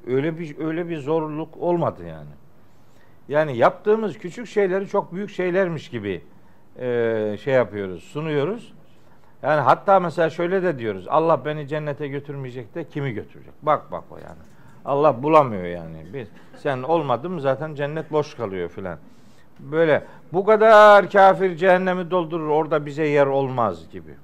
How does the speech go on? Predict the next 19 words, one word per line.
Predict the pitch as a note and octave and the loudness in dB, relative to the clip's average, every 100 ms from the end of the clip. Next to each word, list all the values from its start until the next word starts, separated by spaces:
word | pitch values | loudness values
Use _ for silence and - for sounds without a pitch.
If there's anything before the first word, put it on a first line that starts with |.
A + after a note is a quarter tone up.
| - - - - - - - - - | -20 -20 -20 -20 -20 -20 -20 -20 -12
Böyle | D#3+ | -10
acayip | D3+ D3+ F3 | -6 -4 -4
acayip | D#3 D#3 F3 | -4 -6 -6
şeyler | - F#3 F#3 | -6 -6 -6
söyleyebiliyoruz. | F3 F#3 F3+ F#3 F#3 F#3 G3 D3+ F#2+ | -6 -6 -4 -2 -2 -4 -8 -8 -10
Duyuyoruz | - G3 B3+ C#4 D3+ G#2 | -10 -6 -6 -8 -10 -10
bunları | G#2 F#2+ E2+ | -8 -8 -8
mesela. | E2+ - C3 F#3 G#3+ - - - - - - - - | -10 -10 -8 -6 -8 -14 -20 -20 -20 -20 -20 -20 -6
Ya | B2+ C#3+ | 0 2
herkes | D3 E3+ - F3 C#3 B2+ | 2 0 -2 -6 -6 -14
ce-, | C#3+ | -16
sen | C3+ D#3+ D3+ | -8 -8 -4
cehenneme | C#3 D3 E3 E3+ F3+ F3+ | -4 -2 -2 -4 -2 -2
gitmeye | D#3 E3 D#3+ E3+ F3+ | -4 -10 -10 -4 -2
gör, | D#3 C3 D3+ E3+ - | -2 -2 -2 -4 -8
öyle | D3 C#3+ | -4 -2
hak | D3+ D3+ | -2 -2
etmeye | F#3 D3 C#3 B2 | -8 -6 -4 -4
gör, | B2 F#3+ | -4 -6